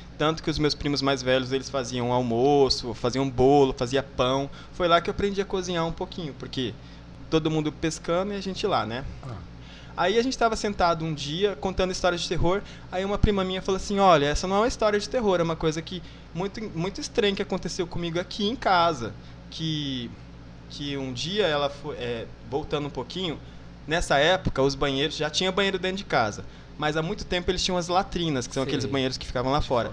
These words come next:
Speaker 1: e eles não desativaram, a gente ficou usando um tempão. Quando tinha gente dentro, alguém ia lá
Speaker 2: Costume, né?
Speaker 1: fora,
Speaker 2: É melhor
Speaker 1: né?
Speaker 2: peidar à vontade, dá.
Speaker 1: E era aquele buraco no chão, você ficava olhando aquelas moscas varejeiras lá
Speaker 2: Sentia
Speaker 1: embaixo.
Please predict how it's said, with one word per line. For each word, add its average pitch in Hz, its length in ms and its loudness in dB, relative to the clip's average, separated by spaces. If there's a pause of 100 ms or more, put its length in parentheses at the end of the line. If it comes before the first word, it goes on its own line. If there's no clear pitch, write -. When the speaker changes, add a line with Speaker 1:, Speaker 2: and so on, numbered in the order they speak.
Speaker 1:
e 143 80 -6
eles 156 140 -6
não 170 180 -2
desativaram, 196 600 0 (160)
a 117 80 -6
gente 131 140 -6
ficou 165 200 0
usando 156 240 2
um 156 60 0
tempão. 196 400 2 (340)
Quando 147 220 0
tinha 156 220 2
gente 147 260 0
dentro, 165 420 0 (280)
alguém 143 300 0
ia 156 60 2
lá 156 140 10
Speaker 2:
Costume, - 180 4
né? 117 120 2
Speaker 1:
fora, 135 300 10
Speaker 2:
É 165 40 6 (140)
melhor 139 40 4
Speaker 1:
né? 139 180 2
Speaker 2:
peidar 120 280 0
à 117 40 -2
vontade, 107 1000 -4
dá. - 100 -10
Speaker 1:
E 466 40 0
era 539 220 2
aquele 220 180 0
buraco 190 400 6
no 175 100 2
chão, 175 300 8
você 175 120 -2
ficava 175 280 0
olhando 175 160 2
aquelas 170 300 0
moscas 156 360 -2
varejeiras 143 480 -4
lá 135 60 0
Speaker 2:
Sentia 127 140 -4
Speaker 1:
embaixo. 123 220 2